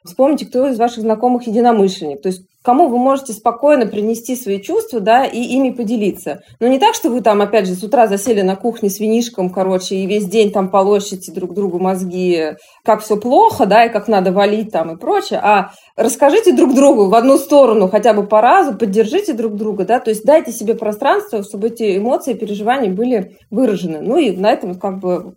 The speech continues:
завершите коммуникацию. Как следующий шаг, да, постарайтесь наладить некий режим банально, э, баланса работы, отдыха сейчас, э, физнагрузки, э, питания, потому что,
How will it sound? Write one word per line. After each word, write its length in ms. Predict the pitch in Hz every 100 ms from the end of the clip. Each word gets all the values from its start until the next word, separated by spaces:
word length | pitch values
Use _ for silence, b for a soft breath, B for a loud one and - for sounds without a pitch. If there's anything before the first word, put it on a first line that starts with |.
| -
завершите 560 | 190 294 330 277 196
коммуникацию. 760 | 226 170 180 180 180 160 - 196 b b b b b - 220
Как 160 | 233
следующий 480 | 233 302 277 285 254
шаг, 340 | 240 247 247 180
да, 300 | 233 254 -
постарайтесь 720 | 220 220 233 277 302 254 - _ _ _ _ _ _ _ _
наладить 500 | 208 240 269 285 240
некий 300 | 247 254 240
режим 580 | 233 214 254 254 214 - 208
банально, 720 | 240 254 285 285 240 226 202
э, 60 | 190
баланса 600 | 185 220 247 277 - 233
работы, 640 | 220 202 240 240 226 190
отдыха 560 | 214 226 202 185 - 180
сейчас, 600 | 180 185 196 165 160 -
э, 220 | 180 175
физнагрузки, 840 | 180 233 233 220 214 202 196 -
э, 380 | 170 151 143 110
питания, 580 | - 233 240 220 185 156
потому 340 | - 196 202
что, 380 | 226 220 208 190